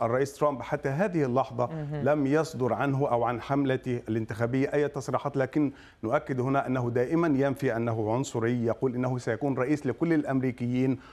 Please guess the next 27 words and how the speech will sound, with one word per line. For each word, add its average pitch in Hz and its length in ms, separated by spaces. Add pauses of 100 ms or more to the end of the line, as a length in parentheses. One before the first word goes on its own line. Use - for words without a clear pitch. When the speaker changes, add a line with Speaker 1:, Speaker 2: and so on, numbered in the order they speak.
(160)
Speaker 1:
وأنه 123 580 (160)
سيحدث 117 800 (340)
تحسينات 127 720
كبيرة 113 460
في - 280
Speaker 2:
مهم. 160 100
Speaker 1:
الاقتصاد 117 540
الأمريكي 104 540
بما 151 280
يعود 147 280
بالنفع 147 300
على 135 180
جميع 143 240
الأمريكيين. 113 640 (280)
Speaker 2:
شكرًا 208 520
جزيلًا 196 480
لك 208 240
زميلي 175 400
عادل 165 340
دسوقي 175 380
المحرر 175 480
في 185 380
غرفة 165 400 (140)
الأخبار 180 420
على 151 180
حضورك 214 400
معي 247 320